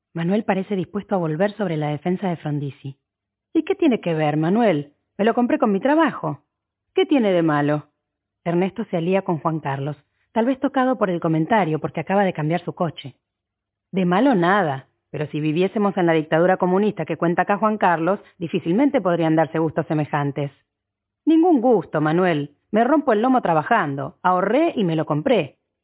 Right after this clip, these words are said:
Peor sería que las cosas siguieran como en el pasado, cuando todo era pan y circo y regalos para los chupamedias del régimen.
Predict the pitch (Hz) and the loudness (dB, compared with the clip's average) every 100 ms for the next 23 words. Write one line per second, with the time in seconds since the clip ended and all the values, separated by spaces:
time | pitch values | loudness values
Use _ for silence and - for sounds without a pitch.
0 | _ _ 175 170 233 269 233 254 262 170 | _ _ 0 2 2 0 0 0 0 -2
1 | - 202 233 196 190 226 277 208 165 147 | -2 -2 -2 0 0 2 2 0 0 -2
2 | 156 139 294 247 156 - _ - 175 170 | -6 -2 0 2 -2 -6 _ -4 -2 0
3 | 208 202 170 - 202 180 - 277 302 208 | 2 2 0 0 -2 -2 0 -2 0 0
4 | 165 165 220 214 180 160 151 151 160 190 | 0 2 2 2 0 -2 -2 -2 0 0
5 | 180 165 190 277 - 156 139 143 | 0 0 0 -2 -2 -8 -8 -10